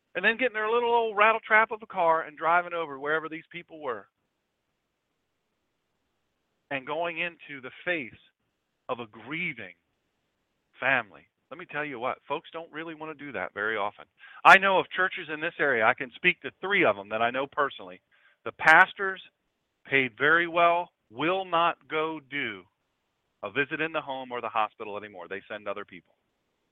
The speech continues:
They learned in seminary that, no, you gotta delegate that. That'll wear you down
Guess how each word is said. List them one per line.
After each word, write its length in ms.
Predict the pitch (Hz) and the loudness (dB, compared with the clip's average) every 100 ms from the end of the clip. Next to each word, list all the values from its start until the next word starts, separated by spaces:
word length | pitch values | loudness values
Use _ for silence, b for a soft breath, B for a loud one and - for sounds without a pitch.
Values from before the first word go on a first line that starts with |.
| _ _ _ _ _ _ _ _ - | _ _ _ _ _ _ _ _ -14
They 120 | 107 | -6
learned 300 | 110 131 139 | -2 0 -2
in 80 | 139 | 0
seminary 600 | 156 147 123 104 92 87 | 4 4 2 -4 -8 -12
that, 80 | - - _ _ _ _ _ _ | -20 -20 _ _ _ _ _ _
no, 160 | 117 127 | -2 0
you 100 | 120 | 4
gotta 200 | 131 123 | 4 6
delegate 460 | 135 127 101 95 - | 6 4 2 -6 -6
that. 180 | 98 98 | -4 4
That'll 240 | 120 139 | 4 6
wear 160 | 127 143 | 4 4
you 100 | 135 | 4
down 240 | 135 120 | 2 0